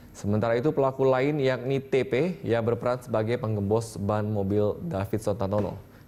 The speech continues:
T P menggembosi ban mobil Davidson dengan cara memasukkan batang besi payung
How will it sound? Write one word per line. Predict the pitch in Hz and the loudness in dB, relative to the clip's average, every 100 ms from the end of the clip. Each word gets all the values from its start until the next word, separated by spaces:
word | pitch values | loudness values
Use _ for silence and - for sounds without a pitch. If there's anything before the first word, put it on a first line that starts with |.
| - | 0
T | 101 | 0
P | - 123 | 2 0
menggembosi | 117 104 98 98 95 127 127 123 | 2 2 2 0 0 2 4 2
ban | 95 107 104 107 | 2 0 0 0
mobil | 104 95 107 110 104 - | 0 2 4 4 2 0
Davidson | 101 101 98 98 - 123 139 | 0 0 0 -2 0 0 0
dengan | 101 98 101 | 0 0 -2
cara | 98 101 98 | 0 0 0
memasukkan | 95 98 113 117 107 | -2 -4 -2 -2 0
batang | 98 98 101 95 | 0 0 -2 -4
besi | 92 104 | -4 -4
payung | - 101 120 | -2 0 0